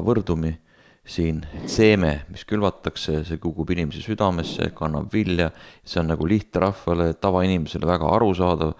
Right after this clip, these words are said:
kuna sellel ajal kõik puutusid kokku külvamisega, ei olnud traktoreid sellel ajal ega külvimasinaid suuri, tehnikat ei olnud. Eh, nii nagu praegu öeldakse, üks traktor teeb ära kahesaja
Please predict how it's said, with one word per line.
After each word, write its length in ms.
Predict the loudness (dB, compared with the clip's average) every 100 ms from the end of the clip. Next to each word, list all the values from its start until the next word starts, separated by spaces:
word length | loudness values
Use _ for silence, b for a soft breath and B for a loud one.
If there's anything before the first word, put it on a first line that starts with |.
| B B B -6
kuna 160 | 0 2 2 2 0 0
sellel 260 | 0 2 4
ajal 280 | 2 2 -2 0
kõik 280 | 2 2 -2
puutusid 380 | -6 -6 -8 -6
kokku 240 | -6 -4 0
külvamisega, 640 | 4 4 4 2 0 0 -2 B B 2
ei 140 | 4
olnud 200 | 4 0
traktoreid 600 | -2 -2 0 2 2 0
sellel 260 | 0 2 2
ajal 240 | 2 2 0
ega 120 | -2
külvimasinaid 960 | 0 2 2 0 0 0 0 0 -2 -2
suuri, 400 | 0 0 2 0
tehnikat 480 | 0 2 2 -2 0
ei 80 | 2
olnud. 240 | 2 0 -4 B B B B
Eh, 460 | 0 2 2 0 -2 -4
nii 80 | -4
nagu 160 | -2
praegu 300 | 0 2 2
öeldakse, 400 | 2 0 -6 -6
üks 140 | -6 -4
traktor 380 | -4 -4 -4 -4
teeb 140 | -2 0
ära 140 | -2
kahesaja 540 | 0 0 2 2 2